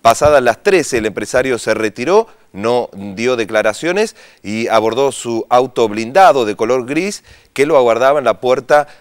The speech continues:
del cuerpo médico forense. Los peritos de este cuerpo médico forense deberán determinar si está en condiciones de viajar a Jujuy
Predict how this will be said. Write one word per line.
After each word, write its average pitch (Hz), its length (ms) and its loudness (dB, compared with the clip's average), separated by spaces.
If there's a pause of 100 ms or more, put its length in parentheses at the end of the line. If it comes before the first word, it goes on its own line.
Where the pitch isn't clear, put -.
del 104 220 -4
cuerpo 120 320 -2
médico 117 320 -4
forense. 127 440 -2
Los 104 140 -4
peritos 131 540 -6 (240)
de 110 420 -2
este 117 640 -4 (320)
cuerpo 123 340 0
médico 117 300 -4
forense 156 420 -2
deberán 127 460 0
determinar 135 680 0
si 107 140 -10
está 127 160 -4
en 135 80 -6
condiciones 123 560 -6
de 110 80 -4
viajar 113 480 2
a 98 60 -2
Jujuy 160 500 -6